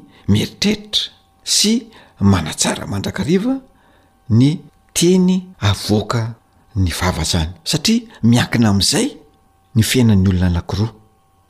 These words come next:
Satria rehefa tsy mety amin'ilay olona iray ny feo na ny teny avoakan'ilay olona iray, dia mikatona amin'ny varavaram-pifandraisana. Fa raha mety, dia misokatra ilay izy.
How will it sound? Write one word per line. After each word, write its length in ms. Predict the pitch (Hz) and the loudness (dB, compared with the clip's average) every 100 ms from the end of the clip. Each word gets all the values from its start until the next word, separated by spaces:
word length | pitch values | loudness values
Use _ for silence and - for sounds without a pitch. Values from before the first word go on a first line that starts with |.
| - | -8
Satria 540 | - - 175 214 277 - - _ - | -4 -2 2 2 0 -4 -20 _ -4
rehefa 500 | 113 101 117 113 95 - _ _ _ - | 0 2 0 0 -2 -6 _ _ _ -4
tsy 200 | - 160 | 0 2
mety 240 | 147 143 127 | 2 2 4
amin'ilay 220 | 113 104 | 4 4
olona 240 | 107 101 | 2 2
iray 160 | 104 180 | 2 2
ny 160 | 131 104 | 4 2
feo 300 | - - 208 | 0 2 2
na 140 | 113 92 | 2 0
ny 60 | |
teny 220 | - 190 117 | 0 0 2
avoakan'ilay 400 | 98 101 104 101 | 0 0 0 2
olona 160 | 101 | 0
iray, 160 | 101 151 - - | 0 -2 -4 -4
dia 120 | 90 | -4
mikatona 500 | 85 - 143 120 - | -4 -10 -8 -6 -6
amin'ny 80 | - | -8
varavaram-pifandraisana. 880 | - 175 - - - 156 139 113 - | -10 -10 -12 -12 -12 -8 -8 -6 -6
Fa 140 | 120 | -2
raha 100 | 107 | 0
mety, 320 | 127 233 - - - - | 2 0 -6 -20 -20 -4
dia 120 | 98 | -2
misokatra 480 | 82 - 123 - 107 | 0 0 0 -2 -2
ilay 160 | 90 87 | -2 -2
izy. 160 | 87 | -4